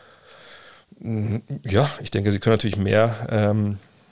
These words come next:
Einfluss nehmen als zum Beispiel beim Fußball, wenn du gar keine Auszeit hast oder beim, beim, äh,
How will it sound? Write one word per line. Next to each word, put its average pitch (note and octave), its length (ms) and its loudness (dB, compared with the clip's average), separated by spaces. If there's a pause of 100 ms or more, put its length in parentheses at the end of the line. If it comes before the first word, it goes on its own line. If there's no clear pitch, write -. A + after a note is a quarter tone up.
(220)
Einfluss C#3 320 0
nehmen G2+ 220 4
als G#2 160 2
zum G#2+ 80 2
Beispiel G2 180 0
beim F#2+ 60 0
Fußball, A#2 560 0
wenn A2 180 -4
du G2+ 60 0
gar G#2+ 120 0
keine G2+ 220 -2
Auszeit G#2 380 -2
hast - 480 -6
oder G2+ 160 -4
beim, F#2 260 -2
beim, G2+ 180 -6
äh, B2+ 400 -6